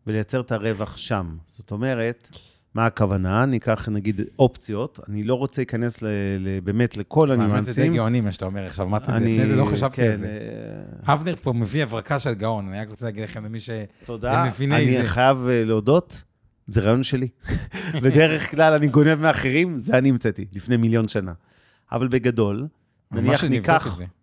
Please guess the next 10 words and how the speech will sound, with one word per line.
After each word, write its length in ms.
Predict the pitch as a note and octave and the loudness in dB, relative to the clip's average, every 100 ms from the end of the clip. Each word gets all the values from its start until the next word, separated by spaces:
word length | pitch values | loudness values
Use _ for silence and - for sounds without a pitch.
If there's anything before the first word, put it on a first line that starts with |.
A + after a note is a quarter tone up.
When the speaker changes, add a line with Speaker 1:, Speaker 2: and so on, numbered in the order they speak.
| _ | _
Speaker 1:
ניקח 340 | A#2 A#2+ D#3+ D3 | -4 2 2 2
אופציות 400 | C3 - A#2+ A2 | -2 -4 -10 -8
מעוף, 280 | G2 G2+ - _ _ _ _ _ _ - | -8 -8 -12 _ _ _ _ _ _ -8
אופציות, 460 | A#2 - A2+ - | -6 -6 -8 -6
אה, 380 | A2 G#2 G#2 G2+ | -6 -4 -6 -8
חוזים 340 | - G#2+ A#2 | -10 -6 -4
עתידיים, 380 | A2 A2 A#2+ A#2 | -4 -4 -4 -4
אופציות 340 | A2 - A2 - | -8 -10 -14 -10
כאלה, 260 | A2 G#2 G2+ G2 | -10 -8 -8 -10
זה, 200 | F#2 G#2 | -10 -12